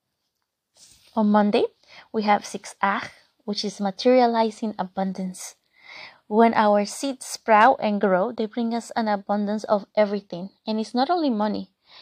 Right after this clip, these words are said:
It can be abundance of peace of mind. It can be abundance of health. It can be abundance of comfort. So always look with that extra perspective of it's not only money that you may be abundant in. Today we work on the six dimensions of the material world,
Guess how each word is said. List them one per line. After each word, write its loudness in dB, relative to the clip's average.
It -6
can -4
be -4
abundance -4
of -8
peace -8
of -12
mind. -2
It -18
can -2
be -4
abundance -4
of -8
health. -4
It -6
can -4
be -4
abundance -4
of -12
comfort. -6
So 2
always 0
look 0
with -6
that -4
extra -4
perspective -2
of -2
it's -6
not 2
only -2
money -4
that -4
you -6
may -8
be -8
abundant -4
in. -12
Today -4
we 0
work -4
on -4
the -4
six -20
dimensions -6
of -6
the -10
material -4
world, 2